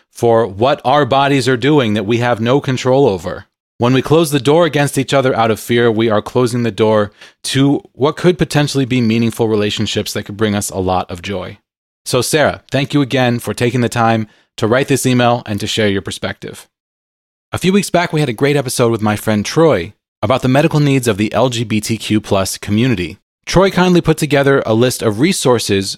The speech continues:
for the L G B T Q plus community that would be helpful that I included with the podcast. And I actually got a really great email from Asa with an additional resource on housing assistance for L G B T Q plus youth.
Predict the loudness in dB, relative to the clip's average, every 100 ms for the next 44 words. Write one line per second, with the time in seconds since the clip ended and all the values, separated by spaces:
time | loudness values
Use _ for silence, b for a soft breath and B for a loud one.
0 | _ -4 0 2 2 0 0 -4 -4 -6
1 | -6 -6 -4 -2 -2 -4 -2 0 2 2
2 | 0 -4 B B B -4 -2 -2 0 0
3 | 0 0 2 2 2 2 2 2 2 -2
4 | -2 -4 -2 -2 -2 -6 -4 -2 0 -2
5 | 0 0 0 -2 0 0 0 -2 0 2
6 | 4 4 2 B B B -2 0 0 0
7 | -2 2 2 0 -4 _ 0 2 2 2
8 | 2 2 4 4 2 0 2 2 2 -2
9 | 0 0 0 0 2 2 0 -2 -2 0
10 | -2 0 0 0 0 0 0 -2 -2 -2
11 | -6 -2 -2 0 -2 -2 -6 -4 -4 -6